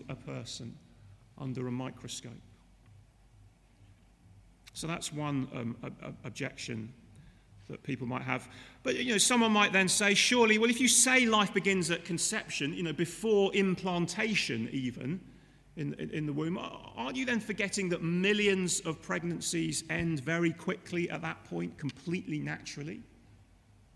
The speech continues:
And indeed later, uh, many others are naturally miscarried in the first few weeks and indeed, sadly, beyond that."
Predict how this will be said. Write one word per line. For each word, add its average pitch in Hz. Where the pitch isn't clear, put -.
And 139
indeed 151
later, 185
uh, 127
many 143
others 139
are 127
naturally 127
miscarried 135
in 120
the 113
first -
few 135
weeks 156
and 147
indeed, 151
sadly, 160
beyond 160
that." -